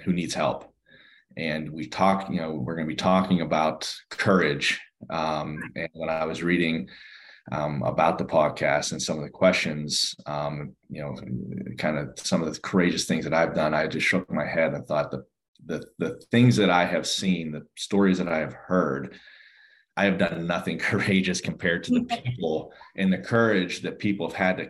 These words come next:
Speaker 1: come just by coming to our doors and asking for help. So
Speaker 2: Right.
Speaker 1: I know
Speaker 2: Well,
Speaker 1: we're
Speaker 2: let's,
Speaker 1: talking
Speaker 2: well,
Speaker 1: about
Speaker 2: let's,
Speaker 1: that.
Speaker 2: let's start with, what does courage mean to you?
Speaker 1: Yeah, courage is something, um, to me that it's,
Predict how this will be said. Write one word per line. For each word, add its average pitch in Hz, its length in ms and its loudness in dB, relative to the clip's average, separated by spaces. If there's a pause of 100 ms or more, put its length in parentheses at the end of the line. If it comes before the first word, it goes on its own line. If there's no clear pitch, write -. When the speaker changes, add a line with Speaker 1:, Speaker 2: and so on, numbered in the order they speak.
Speaker 1:
come 90 360 -4
just 120 440 2
by 90 160 0
coming 95 380 0
to 82 200 -6
our 80 200 -8
doors 73 300 -10
and 62 100 -10
asking 62 300 -10
for - 120 -10
help. - 220 0
So 160 80 4
Speaker 2:
Right. 92 80 6
Speaker 1:
I - 40 8
know 214 80 6
Speaker 2:
Well, 233 100 8
Speaker 1:
we're - 80 8
Speaker 2:
let's, - 400 -2
Speaker 1:
talking - 240 -2
Speaker 2:
well, 277 100 8
Speaker 1:
about - 140 6
Speaker 2:
let's, - 260 -4
Speaker 1:
that. 127 140 -4
Speaker 2:
let's 415 240 2
start 381 340 6
with, 247 340 4
what 262 140 2
does 320 140 0
courage 226 500 2
mean 185 300 -4
to 143 120 -10
you? 143 200 0 (1080)
Speaker 1:
Yeah, 135 260 8
courage 180 380 6
is 139 260 4
something, 160 460 8 (480)
um, 120 360 6
to 113 120 0
me 131 320 6
that 107 360 4 (800)
it's, - 300 2